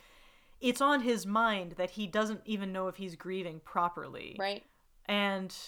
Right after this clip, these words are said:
Speaker 1: he never does cry <laughs> in this episode,
Speaker 2: No.
Speaker 1: at least.
Speaker 2: No.
Speaker 1: Pete has a heart. We know it now.
Speaker 2: Yeah.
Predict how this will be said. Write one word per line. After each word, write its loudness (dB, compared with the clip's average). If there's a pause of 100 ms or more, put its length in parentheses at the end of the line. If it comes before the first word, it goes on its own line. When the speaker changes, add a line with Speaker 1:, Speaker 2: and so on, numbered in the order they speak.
Speaker 1:
he -10
never 0
does -2
cry 4
<laughs> -2
in 0
this -4
episode, -4
Speaker 2:
No. 2
Speaker 1:
at -6
least. -10
Speaker 2:
No. -6 (200)
Speaker 1:
Pete 0 (480)
has 2
a 2
heart. 0
We -2
know -4
it -6
now. -8
Speaker 2:
Yeah. -2